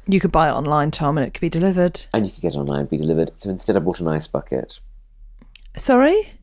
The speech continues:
Speaker 2: An ice bucket. I
Speaker 1: Are you
Speaker 2: bought an
Speaker 1: thinking
Speaker 2: ice
Speaker 1: of doing the ice bucket challenge? It's not
Speaker 2: Yes.
Speaker 1: twenty eighteen.
Speaker 2: Twenty. <laughs> Those were, those were simpler times, weren't
Speaker 1: Halcyon
Speaker 2: they?
Speaker 1: days.
Speaker 2: Yes, weren't they?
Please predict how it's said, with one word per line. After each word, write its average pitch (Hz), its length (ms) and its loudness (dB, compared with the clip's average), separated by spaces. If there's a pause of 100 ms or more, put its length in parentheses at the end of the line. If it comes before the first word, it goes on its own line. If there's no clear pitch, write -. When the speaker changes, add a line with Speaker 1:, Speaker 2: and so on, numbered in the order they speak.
(140)
Speaker 2:
An 104 140 2
ice 104 240 2
bucket. 120 540 4
I - 20 0
Speaker 1:
Are - 40 0
you - 40 -4
Speaker 2:
bought 277 120 4
an 320 40 8
Speaker 1:
thinking 302 220 8
Speaker 2:
ice 311 60 8
Speaker 1:
of 240 40 2
doing 302 260 6
the 294 80 8
ice 294 120 6
bucket 294 240 2
challenge? 330 680 4
It's 214 140 8
not 165 120 8
Speaker 2:
Yes. - 60 2
Speaker 1:
twenty 302 240 6
eighteen. 269 600 4
Speaker 2:
Twenty. 123 560 4
<laughs> - 1300 -6
Those 120 200 4
were, 131 380 0
those 123 120 4
were 147 60 4
simpler 104 340 2
times, 87 440 0
weren't - 100 4
Speaker 1:
Halcyon 190 280 4
Speaker 2:
they? 190 60 6
Speaker 1:
days. 196 880 2
Speaker 2:
Yes, 131 840 4
weren't 135 220 4
they? 123 320 2